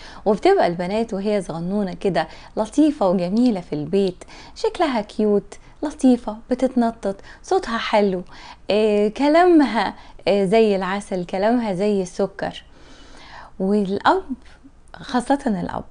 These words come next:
يربي بنته على إنها أميرة، وده شيء كويس، شيء جميل خالص إن البنت تحس،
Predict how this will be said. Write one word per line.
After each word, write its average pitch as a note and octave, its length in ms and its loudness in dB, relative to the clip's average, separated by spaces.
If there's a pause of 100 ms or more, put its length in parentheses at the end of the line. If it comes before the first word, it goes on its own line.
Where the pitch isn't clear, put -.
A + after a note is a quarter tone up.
(560)
يربي A3+ 460 2
بنته A#3 360 2
على F3+ 260 -8
إنها A3+ 480 -6 (240)
أميرة، F#3+ 440 -4 (1120)
وده B3 260 6
شيء - 280 0
كويس، F3 460 -6 (160)
شيء B3 260 0
جميل A3 360 2
خالص F3 440 -10 (260)
إن F3+ 160 -8
البنت G#3 480 0
تحس، - 560 -10